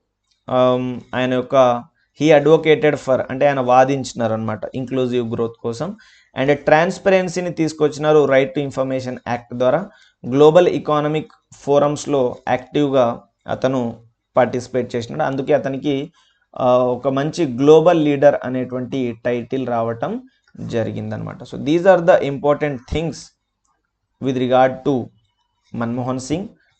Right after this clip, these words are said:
So, ఇట్లాంటి ఒక గొప్ప లీడర్ని కంట్రీ లాస్ అయింది. కాబట్టి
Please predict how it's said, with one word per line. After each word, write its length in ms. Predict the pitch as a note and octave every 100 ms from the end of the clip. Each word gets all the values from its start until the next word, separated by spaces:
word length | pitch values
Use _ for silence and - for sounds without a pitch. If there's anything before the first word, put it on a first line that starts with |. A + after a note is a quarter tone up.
| - B2+
So, 300 | B2+ B2+ D3+
ఇట్లాంటి 380 | B2 D3 C3+
ఒక 200 | C#3+ B2+
గొప్ప 540 | C#3 A#2+ A#2 A2+ - C3
లీడర్ని 520 | B2+ A#2+ A#2+ B2 A#2+
కంట్రీ 600 | A#2+ A2+ A2+ B2 A2 - _
లాస్ 360 | G#2+ A2 A#2 A#2
అయింది. 460 | A#2 A#2 B2+ G3 _ _ _ _ -
కాబట్టి 520 | C#3 D3+ D#3 C3+ B2+